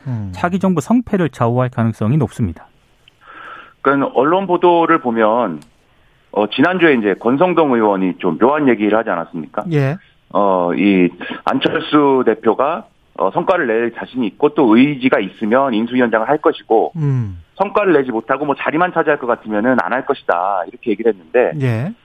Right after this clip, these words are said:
Speaker 3: 거기 이제 뉘앙스가 다 있는 거죠. 그래서
Speaker 1: 어.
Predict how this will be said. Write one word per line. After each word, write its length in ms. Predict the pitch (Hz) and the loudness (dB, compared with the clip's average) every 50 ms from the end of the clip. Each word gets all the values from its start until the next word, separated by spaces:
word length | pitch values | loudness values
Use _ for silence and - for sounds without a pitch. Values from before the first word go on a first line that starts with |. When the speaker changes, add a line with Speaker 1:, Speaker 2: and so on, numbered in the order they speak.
| _ _ _ _ _ _ | _ _ _ _ _ _
Speaker 3:
거기 240 | - - 190 196 196 | -4 -2 -2 0 0
이제 340 | 180 165 143 123 - - _ _ | 0 0 0 -2 -4 -10 _ _
뉘앙스가 360 | - 131 165 170 160 160 151 131 | -2 0 0 0 0 0 -2 -2
다 100 | 120 101 | -2 -2
있는 240 | 107 127 156 160 | -2 -2 -2 0
거죠. 260 | 127 104 90 87 90 85 | 0 0 0 0 -2 -4
그래서 320 | - 107 107 101 104 92 | 0 -2 0 2 0 0
Speaker 1:
어. 300 | 123 120 113 107 104 101 | 0 0 -2 -4 -6 -8